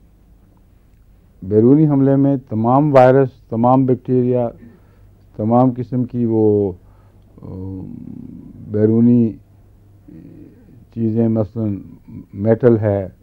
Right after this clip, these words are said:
गोली लग गई है, कहीं जगह जाके बैठ गई है, इन सब चीज़ों के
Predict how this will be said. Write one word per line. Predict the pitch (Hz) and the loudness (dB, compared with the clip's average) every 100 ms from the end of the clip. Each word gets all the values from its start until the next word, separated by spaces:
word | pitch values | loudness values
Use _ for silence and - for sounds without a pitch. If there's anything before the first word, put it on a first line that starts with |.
| _ _ _ _ _ _ - | _ _ _ _ _ _ -16
गोली | 95 110 117 117 | -2 2 4 4
लग | 110 101 | 2 -2
गई | 104 107 | -4 -4
है, | 101 101 95 - _ _ _ _ _ _ _ _ _ _ | -4 -6 -10 -18 _ _ _ _ _ _ _ _ _ _
कहीं | 120 123 | -2 0
जगह | 113 107 110 | 2 4 4
जाके | 104 104 | 2 -2
बैठ | 98 101 95 | -2 -4 -4
गई | 98 95 | -10 -10
है, | 92 90 - _ _ _ _ _ _ _ _ _ _ - - | -10 -14 -16 _ _ _ _ _ _ _ _ _ _ -14 -2
इन | 147 | -2
सब | - 180 | 2 0
चीज़ों | 175 165 165 156 | 0 -2 0 2
के | 135 117 | 2 2